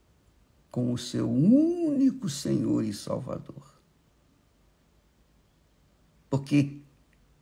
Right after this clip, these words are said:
Jesus disse, "Eu enviarei da parte do meu Pai, eu enviarei o Consolador da parte do meu Pai."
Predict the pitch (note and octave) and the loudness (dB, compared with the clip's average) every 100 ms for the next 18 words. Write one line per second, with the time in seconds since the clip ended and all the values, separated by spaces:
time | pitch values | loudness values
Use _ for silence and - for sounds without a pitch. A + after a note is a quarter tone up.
0 | _ _ _ _ _ _ _ _ - A#2+ | _ _ _ _ _ _ _ _ -8 -4
1 | C#3+ C#3 B2+ G#2+ - - - _ _ _ | 0 0 0 -4 -6 -10 -12 _ _ _
2 | E3 A3 A3+ E3+ A#2+ - A2 - C#3 - | 4 6 4 4 0 0 -2 -2 -4 -8
3 | - - _ _ _ _ - - B2+ - | -12 -20 _ _ _ _ -16 -2 -2 0
4 | - C3+ D3+ - C#3 C3 B2 G#3 - - | 0 0 0 -10 -2 0 2 0 -2 -6
5 | - - - C#3+ D3+ F3 C3+ C3 B2 B2 | -6 -8 -4 2 4 4 2 2 2 2
6 | C#3+ C#3+ C3+ - - A2+ A2+ G2+ - C#3 | 0 -2 -4 -4 -4 -2 -2 -4 -12 -14
7 | _ _ _ _ _ _ _ _ _ _ | _ _ _ _ _ _ _ _ _ _
8 | _ _ _ - C3+ - - - - - | _ _ _ 0 0 0 -2 -2 -2 -12
9 | - G#2+ A2 - - G1+ - - | -8 -6 -6 -8 -10 -14 -14 -20